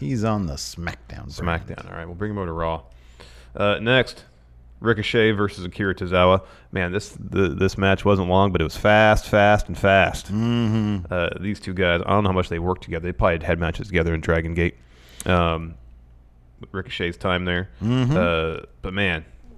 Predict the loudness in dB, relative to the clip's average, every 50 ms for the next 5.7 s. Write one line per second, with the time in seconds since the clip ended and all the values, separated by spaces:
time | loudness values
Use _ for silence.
0 | -18 -2 2 2 2 2 2 0 2 2 2 0 -2 -2 -4 -2 0 0 2 2
1 | 4 6 6 6 4 4 4 2 2 0 -2 -8 -12 -10 -8 -6 -6 -6 -6 -8
2 | -12 -20 -20 -20 -16 -12 -10 -6 -4 -4 -4 -4 -4 -4 -6 -4 -4 -4 -6 -6
3 | -8 -10 -10 -8 -4 -2 -2 -2 -2 -2 0 0 0 -2 -2 -4 -2 2 2 4
4 | 4 2 2 0 0 -2 -2 0 -2 -2 -2 -2 -2 -2 0 2 2 2 2 2
5 | 0 0 0 0 -2 -4 -8 -2 0 2 2 2 0 -6